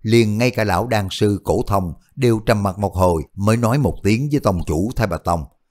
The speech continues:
Tông chủ Thái Bạch Tông ngược lại chỉ là nhẹ nhàng cười cười nói: "Hắn cũng là một đứa nhỏ tốt, ba mươi năm trước cô cô của hắn gửi thư nhờ ta dạy hắn một chút. Khi đó hắn vẫn là một đứa nhỏ hiểu biết lễ nghĩa,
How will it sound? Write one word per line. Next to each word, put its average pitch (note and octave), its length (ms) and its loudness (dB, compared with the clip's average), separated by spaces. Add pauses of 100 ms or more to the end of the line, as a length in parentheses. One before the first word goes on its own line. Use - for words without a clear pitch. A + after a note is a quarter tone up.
(360)
Tông F3 260 0
chủ G2+ 240 0
Thái C3 120 0
Bạch A2 160 -4
Tông G2+ 240 2
ngược E2+ 220 -4
lại E2 320 -2 (260)
chỉ B2 180 2
là E3+ 120 0
nhẹ F#2 200 -2
nhàng F#2+ 340 -2
cười G#2 240 0
cười F2 200 -2
nói: F2 320 -4 (600)
"Hắn B2 360 -4
cũng B2+ 180 0
là A#2 80 2
một E2+ 160 -4
đứa A#2+ 120 2
nhỏ F#2 280 0
tốt, G#2+ 320 0 (360)
ba G#2 200 2
mươi F#2 140 -4
năm F2 220 -4
trước C#3 200 0 (280)
cô D3+ 260 2
cô D3+ 140 4
của D3 140 -6
hắn D3 240 -2
gửi G2 180 0
thư G2+ 320 0 (260)
nhờ A2 320 0
ta C#3 60 0
dạy F2+ 280 -2
hắn A#2+ 180 -2
một C3 140 -6
chút. C#3+ 220 0 (360)
Khi A#2+ 260 2
đó G#2+ 340 0 (160)
hắn D#3 340 -4
vẫn B2 240 0
là A2+ 100 0
một E2 160 -6
đứa C3 120 0
nhỏ G#2+ 360 -2
hiểu F#2+ 180 -2
biết C#3 280 0
lễ F2 160 -2
nghĩa, F#2+ 360 -2